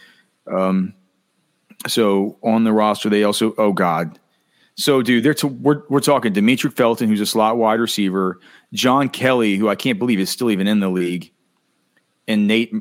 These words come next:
Nate McCrary, a street free agent. So if anything were to happen to Nick Chubb, we would be looking at the, uh, twenty twenty-two fifth rounder, Jerome Ford, who was probably a lot better than that selection. One of the guys that Byron loved most in that draft.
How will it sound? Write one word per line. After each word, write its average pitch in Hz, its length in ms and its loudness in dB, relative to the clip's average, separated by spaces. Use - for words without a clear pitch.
Nate 110 300 0
McCrary, 95 720 -2
a 98 80 -8
street 104 240 -2
free 92 320 -4
agent. 80 480 -8
So 101 600 0
if 120 160 -2
anything 113 540 0
were 98 80 0
to 92 80 0
happen 95 380 -2
to 98 100 -6
Nick 98 220 -2
Chubb, 95 420 -2
we 95 100 -2
would 95 120 -2
be 95 60 -2
looking 98 340 -2
at 90 100 -6
the, 87 300 -4
uh, 92 380 -2
twenty 104 200 -2
twenty-two 98 360 -4
fifth 95 240 -2
rounder, 95 260 -2
Jerome 95 300 -4
Ford, 98 400 -2
who 95 280 -4
was 95 280 -10
probably 131 460 0
a 110 80 0
lot 104 160 0
better 110 180 0
than 101 120 -2
that 101 120 -2
selection. 98 460 -2
One 117 100 2
of 110 60 0
the 107 60 0
guys 107 180 0
that 95 80 -2
Byron 98 460 0
loved 98 220 -2
most 101 380 -2
in 101 140 -2
that 92 180 -2
draft. 95 400 -2